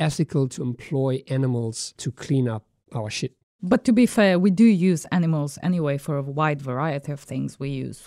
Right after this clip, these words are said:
Speaker 2: horses, cats, dogs.
Speaker 1: Including as a source of meat.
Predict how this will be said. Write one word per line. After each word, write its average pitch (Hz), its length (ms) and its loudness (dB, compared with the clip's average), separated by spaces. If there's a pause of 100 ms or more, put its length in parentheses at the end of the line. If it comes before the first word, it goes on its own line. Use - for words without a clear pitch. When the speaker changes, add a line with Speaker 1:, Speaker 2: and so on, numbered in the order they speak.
Speaker 2:
horses, 139 560 -8
cats, - 460 -16
dogs. - 680 -8
Speaker 1:
Including 135 680 0
as 123 180 -6
a 131 60 -4
source - 380 -8
of 120 300 -10
meat. 160 480 2